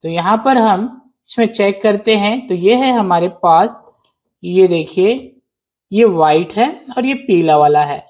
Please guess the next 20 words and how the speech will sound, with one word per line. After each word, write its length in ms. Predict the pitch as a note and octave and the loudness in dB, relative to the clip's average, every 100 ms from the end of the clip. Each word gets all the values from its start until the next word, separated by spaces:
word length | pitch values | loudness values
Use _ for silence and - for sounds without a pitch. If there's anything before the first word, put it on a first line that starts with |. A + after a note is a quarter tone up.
| _ - | _ -4
तो 60 | |
ये 200 | F#3 G3 A#3+ | 0 0 2
जो 200 | B3+ G#3+ | 2 2
wire 300 | F3 F3 G#3 | 4 2 2
है 280 | F#3 G3 B3 _ _ _ _ _ _ F#3 | -2 -4 -10 _ _ _ _ _ _ 0
ये 140 | G#3+ | 2
देख 240 | G#3 G3+ G3+ | 2 0 -2
सकते 320 | E3+ - F3 | -8 -4 -4
हैं 180 | F3 - | -4 -4
आप, 380 | D#3 E3 - _ _ _ _ _ | -2 -2 -4 _ _ _ _ _
यहाँ 320 | F#3+ F#3 B3+ D4+ | -4 0 0 2
से 160 | C4 | 0
होकर 520 | F#3 F#3+ F#3+ F#3+ A#3 - - _ _ _ _ | 2 0 0 0 0 -4 -20 _ _ _ _
वो 100 | A#3 | 0
जो 120 | C#4 C#4+ | 2 2
dryer 440 | G3 G3 G3 A3+ | 2 2 4 4
motor 280 | A#3+ A3+ A#3+ | 2 2 -2
की 160 | A#3+ B3+ | 0 0
wire 320 | G3+ F#3 F3+ | 2 2 0
है 200 | F3+ A#3+ | 0 -2